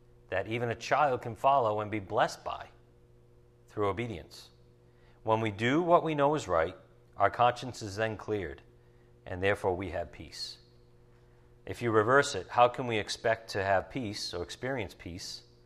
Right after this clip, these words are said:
when we refuse to do what we know is right? God won't allow it. God designed us this way that we can only have that clear conscience when we're obedient, when we follow what we know is right.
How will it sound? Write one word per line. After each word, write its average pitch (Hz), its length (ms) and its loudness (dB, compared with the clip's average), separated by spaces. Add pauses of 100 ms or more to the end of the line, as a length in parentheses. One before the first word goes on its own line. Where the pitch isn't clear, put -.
(440)
when 98 200 -2
we 104 120 0
refuse 104 440 -4
to 98 100 -6
do 95 380 -8 (600)
what 90 160 0
we 90 80 -6
know 90 220 0
is 76 120 -8
right? 80 220 -12 (1800)
God 85 200 0
won't 104 180 0
allow 110 280 4
it. - 80 -12 (2000)
God 95 220 0
designed 110 400 2
us 120 120 -8
this 123 200 -10
way 95 220 0
that 95 240 -4
we 87 40 -12
can 98 140 -6
only 107 220 -2
have 104 200 2
that 98 200 0
clear 104 200 -4
conscience 92 560 -8
when 87 220 -8
we're 87 320 -4
obedient, 95 400 -8 (1120)
when 90 120 -8
we 90 120 -8
follow 98 400 2
what 92 220 -2
we 104 120 -6
know 120 280 2
is 85 140 -8
right. 73 220 -10